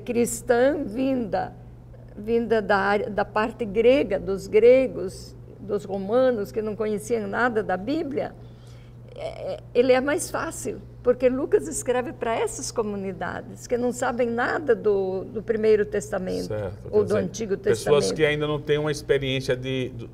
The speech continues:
Speaker 2: de Bíblia, de
Speaker 1: Não
Speaker 2: livros
Speaker 1: tem
Speaker 2: bíblicos,
Speaker 1: nenhum
Speaker 2: né?
Speaker 1: contato com a
Speaker 2: Contato,
Speaker 1: palavra,
Speaker 2: sei, com a
Speaker 1: com a
Speaker 2: palavra de
Speaker 1: palavra
Speaker 2: Deus.
Speaker 1: sagrada, né?
Speaker 2: Sei.
Speaker 1: Então, Lucas, essa comunidade lucana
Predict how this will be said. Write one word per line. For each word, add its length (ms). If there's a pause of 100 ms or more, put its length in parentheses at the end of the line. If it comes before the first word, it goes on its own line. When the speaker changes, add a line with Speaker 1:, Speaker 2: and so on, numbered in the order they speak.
(580)
Speaker 2:
de 160
Bíblia, 460
de 100
Speaker 1:
Não 80
Speaker 2:
livros 200
Speaker 1:
tem 160
Speaker 2:
bíblicos, 200
Speaker 1:
nenhum 140
Speaker 2:
né? 260
Speaker 1:
contato 640
com 120
a 40
Speaker 2:
Contato, 140
Speaker 1:
palavra, 520
Speaker 2:
sei, 100
com 100
a 40
Speaker 1:
com 80
a 40
Speaker 2:
palavra 160
de 40
Speaker 1:
palavra 500
Speaker 2:
Deus. 120
Speaker 1:
sagrada, 640
né? 140
Speaker 2:
Sei. 260 (380)
Speaker 1:
Então, 460
Lucas, 580 (100)
essa 280
comunidade 720
lucana 640